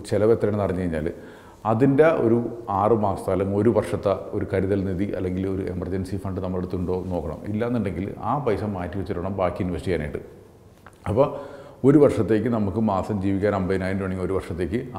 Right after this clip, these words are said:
ആറ് ലക്ഷം രൂപ നമുക്ക് വേണം, അത് മാറ്റി വെക്കണം. അത് ബാങ്കിൽ സേവിങ്സ് അക്കൗണ്ടിലോ അല്ലാന്നുണ്ടെങ്കിൽ മ്യൂച്വൽ ഫണ്ട്, ലിക്വിഡ് ഫണ്ട് എന്ന് പറഞ്ഞ ഒരു, ഏഹ്, ഇൻവെസ്റ്റ്മെന്റ് ആയിട്ട് നിങ്ങൾ വെക്കണം. നമുക്ക് എത്രയും പെട്ടെന്ന് എടുക്കാനായിട്ട് പറ്റണം. അതിൽ വേറെ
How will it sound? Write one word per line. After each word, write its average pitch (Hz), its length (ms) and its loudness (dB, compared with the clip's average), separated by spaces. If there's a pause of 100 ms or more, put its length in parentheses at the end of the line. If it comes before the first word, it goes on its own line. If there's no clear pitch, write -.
ആറ് 104 180 -2
ലക്ഷം 98 220 -6
രൂപ 90 140 -4
നമുക്ക് 87 220 -4
വേണം, 78 180 -4 (100)
അത് 101 120 -2 (320)
മാറ്റി 85 240 -4
വെക്കണം. 80 240 -6 (120)
അത് 117 100 -2 (640)
ബാങ്കിൽ 101 400 -2 (100)
സേവിങ്സ് 95 360 0
അക്കൗണ്ടിലോ 92 360 0
അല്ലാന്നുണ്ടെങ്കിൽ 92 460 -2
മ്യൂച്വൽ 92 300 -6
ഫണ്ട്, 92 160 -4 (100)
ലിക്വിഡ് 90 300 -8
ഫണ്ട് 87 180 -6
എന്ന് 92 120 -4
പറഞ്ഞ 82 180 -6 (600)
ഒരു, 95 100 0 (440)
ഏഹ്, 92 140 0 (100)
ഇൻവെസ്റ്റ്മെന്റ് 90 460 -4
ആയിട്ട് 85 180 -2
നിങ്ങൾ 90 160 -4 (200)
വെക്കണം. 82 280 -6 (420)
നമുക്ക് 127 240 4
എത്രയും 135 280 4
പെട്ടെന്ന് 117 280 2 (140)
എടുക്കാനായിട്ട് 101 500 -2
പറ്റണം. 95 300 -2 (220)
അതിൽ 101 160 -2 (120)
വേറെ 104 200 4